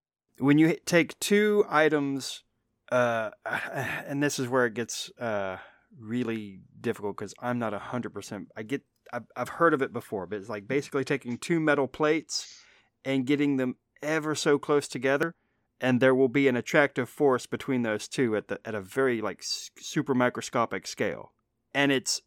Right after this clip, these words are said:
stronger than gravity. It's not a gravitational effect, but there seems, there seems to be something that pulls these two plates together that is stronger than gravity,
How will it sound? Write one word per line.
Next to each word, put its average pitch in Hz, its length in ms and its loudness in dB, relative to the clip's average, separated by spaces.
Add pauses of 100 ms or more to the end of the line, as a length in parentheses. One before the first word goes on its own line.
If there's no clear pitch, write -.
(120)
stronger 190 600 10
than 156 180 6
gravity. 107 480 6
It's 101 220 -4
not 160 160 6
a 151 60 4
gravitational 135 800 0
effect, - 440 -12 (440)
but 123 220 4
there 127 180 2
seems, 151 380 4 (180)
there 135 200 6
seems 156 360 4
to 170 100 4
be 156 100 6
something 135 460 4
that 110 200 0
pulls 151 500 4
these 143 260 4 (180)
two 143 160 2
plates 143 320 8
together 117 540 6 (440)
that 120 160 6
is 113 120 4
stronger 156 440 8
than 143 160 8
gravity, 113 520 8